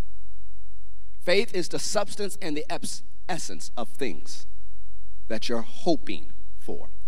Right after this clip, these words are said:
What is hope? Positive expectation. Hope implies it's in the future. Hope implies it's something that you would like to happen to you, right? Faith gives your hope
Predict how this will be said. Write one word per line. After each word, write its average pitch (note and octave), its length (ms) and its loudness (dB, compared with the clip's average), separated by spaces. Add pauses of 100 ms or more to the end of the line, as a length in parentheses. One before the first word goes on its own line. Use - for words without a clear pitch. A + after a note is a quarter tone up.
(260)
What B2 180 2
is - 120 0
hope? E3+ 420 2
Positive A#2 540 2
expectation. - 800 2 (1000)
Hope G#3+ 380 0
implies D#3+ 720 -2
it's D3 140 -2
in C3+ 180 -2
the C3 80 -2
future. - 460 -2 (560)
Hope A3+ 280 0
implies C3+ 400 -2
it's C3+ 100 -2
something C3 200 0
that A#2+ 180 -2
you E3 60 -2
would C3 140 0
like G#2 340 -2
to - 140 -2
happen F3 460 0
to - 120 0
you, - 160 0 (140)
right? F#2+ 260 0 (1000)
Faith G3 720 2
gives E3+ 380 2
your D#3 180 2
hope C#3 500 2